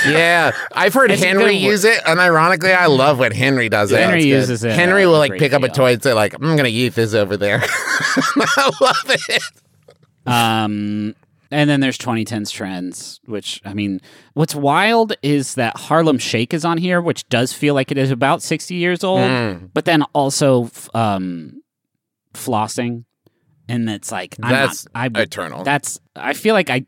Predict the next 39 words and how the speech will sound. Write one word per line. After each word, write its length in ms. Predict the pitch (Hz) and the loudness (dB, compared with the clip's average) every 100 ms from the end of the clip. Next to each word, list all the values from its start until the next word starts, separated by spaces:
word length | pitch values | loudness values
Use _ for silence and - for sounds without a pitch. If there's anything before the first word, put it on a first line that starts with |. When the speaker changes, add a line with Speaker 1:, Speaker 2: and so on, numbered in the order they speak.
| _ | _
Speaker 3:
d-, 160 | - 120 104 | -10 -8 -6
like, 240 | 110 101 | -6 -6
people 260 | 139 120 101 | -6 -4 -6
are 60 | |
still 440 | - - 131 104 95 | -6 -2 0 0 0
learning 340 | 104 95 87 | -2 -4 -8
how 120 | 90 | -12
to 80 | 82 | -12
floss. 640 | - 92 73 65 - - _ | -12 -8 -6 -8 -12 -18 _
So, 260 | - 110 87 | -10 -8 -6
like, 240 | 82 80 | -8 -12
w-, 260 | - 107 101 | -12 -10 -10
I'm 120 | - 143 | -4 -2
not 160 | 104 | -2
ready 240 | 101 104 92 | -4 -8 -10
to 120 | 90 | -8
hang 80 | - | -2
Speaker 2:
I 120 | 151 | -2
feel 180 | 160 247 | 2 2
Speaker 3:
out. 40 | |
Speaker 2:
like 100 | 240 | 2
Speaker 1:
Yeah, 180 | 123 117 | 0 0
Speaker 2:
some 120 | 156 | 2
of 80 | 151 | 2
Speaker 1:
until 100 | 151 | 2
Speaker 2:
the 60 | |
Speaker 1:
everyone 400 | 165 139 131 120 | 0 0 0 0
knows 200 | 113 113 | -2 -2
how 120 | 110 104 | -2 -4
to 100 | 98 | -4
do 220 | 104 101 | -4 -4
it, 120 | 98 | -4
it's 180 | 95 - | -6 -6
not 200 | 113 - | -6 -6
fair 260 | - 92 | -6 -6
to, 100 | 90 82 | -6 -8
like, 220 | 80 69 | -8 -10
retire 360 | 78 - 64 64 | -14 -10 -10 -10
it. 260 | - - | -12 -14